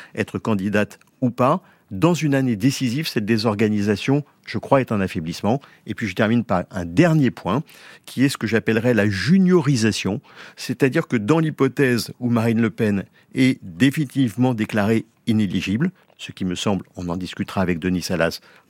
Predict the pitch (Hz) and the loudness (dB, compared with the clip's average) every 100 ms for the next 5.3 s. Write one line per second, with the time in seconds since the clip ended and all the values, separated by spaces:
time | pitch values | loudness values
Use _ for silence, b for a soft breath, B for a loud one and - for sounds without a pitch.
0 | - 123 120 - - 92 82 123 143 - | -8 -6 -4 -6 -4 -4 0 0 -2 -6
1 | _ _ _ _ _ B B B _ 117 | _ _ _ _ _ B B B _ -4
2 | 123 117 131 117 107 107 104 98 90 _ | -2 2 2 2 2 2 2 0 -2 _
3 | _ - - - 95 113 104 - 98 85 | _ -16 -12 -6 -4 -2 -4 -6 -4 -4
4 | - 127 147 - B B B 104 90 113 | -2 -4 -4 -8 B B B -4 -2 -2
5 | 104 104 | -2 -4